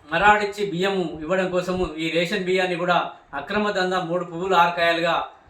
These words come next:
యథేచ్ఛగా జరుగుతున్నా కూడా ప్రభుత్వం పట్టించుకోకపోవడము ఇది సిగ్గుచేటు. గత పాలకుల హయాంలో విచ్చలవిడిగా జరిగింది. కొత్తగా వచ్చినటువంటి ప్రభుత్వంలో అయినా కాస్త మార్పు వస్తుందని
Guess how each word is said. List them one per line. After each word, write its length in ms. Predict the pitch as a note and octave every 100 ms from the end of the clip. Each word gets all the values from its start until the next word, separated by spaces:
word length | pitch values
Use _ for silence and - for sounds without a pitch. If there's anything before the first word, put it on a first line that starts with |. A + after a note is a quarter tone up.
| - -
యథేచ్ఛగా 520 | C#3+ F3 A3 A3 G#3+ G3+
జరుగుతున్నా 460 | F#3 F3 F3+ F3+ E3+
కూడా 360 | E3+ G3 - - - _ D3
ప్రభుత్వం 480 | D#3+ G#3 G#3 G#3 F3+
పట్టించుకోకపోవడము 1000 | E3+ F#3+ - G3 F#3 F3+ F3 F3 E3 - D3+
ఇది 140 | D#3+
సిగ్గుచేటు. 640 | D#3+ E3+ F#3 F#3 F#3+ G3+ - - _ - D#3
గత 100 | D#3+
పాలకుల 760 | E3 F3 G3+ G#3+ G#3+ G#3+ G3+ - D3
హయాంలో 640 | F#3 G3 F#3+ G3 F3+ - - _
విచ్చలవిడిగా 540 | D3+ E3 G#3+ G#3+ G#3 G3+
జరిగింది. 640 | F#3 F#3 F#3 F#3 G3 G3 - -
కొత్తగా 380 | E3 - A#3 A3+
వచ్చినటువంటి 520 | A3 A3 G#3 G#3+ G#3
ప్రభుత్వంలో 460 | F#3 E3+ F#3+ G3 F#3+
అయినా 220 | F#3 F#3
కాస్త 260 | F3+ E3
మార్పు 360 | D#3+ D#3+ F#3+ G3
వస్తుందని 680 | F#3 F#3 F3+ F3 F3 E3